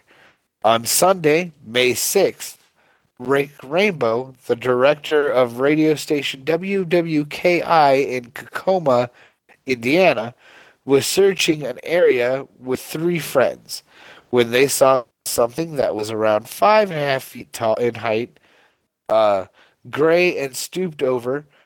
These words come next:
running through the woods near an abandoned house. The entity moved, or the entity entity,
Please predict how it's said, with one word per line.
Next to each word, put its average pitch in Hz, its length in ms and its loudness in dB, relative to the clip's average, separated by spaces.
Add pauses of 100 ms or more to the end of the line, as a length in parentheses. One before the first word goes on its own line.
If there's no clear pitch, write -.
(260)
running 160 440 0
through 202 300 -4
the 185 140 4
woods 156 400 0
near 135 240 -2
an 131 80 -4
abandoned 107 560 -4
house. 131 540 -6 (500)
The 127 200 -2
entity 165 440 0
moved, 156 580 0
or 117 200 4
the 127 200 -8
entity 143 760 -2 (320)
entity, 131 1120 -4